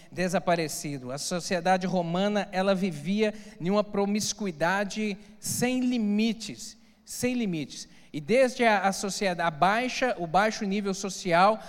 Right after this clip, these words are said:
até os mais elevados níveis sociais. Até mesmo, por exemplo, é citado na história a esposa do imperador romano Cláudio, até mesmo a esposa do imperador.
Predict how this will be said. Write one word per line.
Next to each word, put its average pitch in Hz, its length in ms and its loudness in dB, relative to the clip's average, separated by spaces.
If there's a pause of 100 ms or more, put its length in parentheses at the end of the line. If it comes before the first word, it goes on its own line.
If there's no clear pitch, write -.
(100)
até 165 280 2
os 220 160 0
mais 208 300 2
elevados 175 560 2
níveis 165 300 -4
sociais. 123 680 -8 (380)
Até 214 260 -2
mesmo, 214 420 2
por 208 220 0
exemplo, 196 480 0
é 196 60 2
citado 196 560 0
na 180 100 -2
história 190 580 0 (260)
a 160 120 -2
esposa 175 760 0
do 180 320 -4
imperador 190 760 2
romano 180 600 0
Cláudio, 190 760 2 (680)
até - 240 2
mesmo 254 320 4
a - 20 0
esposa 214 480 0
do 185 80 -2
imperador. 165 580 2